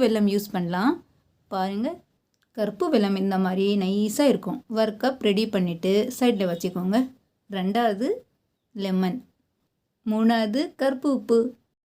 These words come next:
நான் இந்த ஜூஸ்ல இஞ்சி ஸ்கிப் பண்றேன். முதல்ல ஒரு பவுல்ல ஒரு கப் வெல்லம் போட்டு அரை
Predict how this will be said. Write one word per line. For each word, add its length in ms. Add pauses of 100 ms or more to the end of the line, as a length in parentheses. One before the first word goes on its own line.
(640)
நான் 220
இந்த 180
ஜூஸ்ல 300
இஞ்சி 480
ஸ்கிப் 300
பண்றேன். 340 (400)
முதல்ல 400
ஒரு 180
பவுல்ல 460
ஒரு 320
கப் 240 (100)
வெல்லம் 360
போட்டு 600 (720)
அரை 220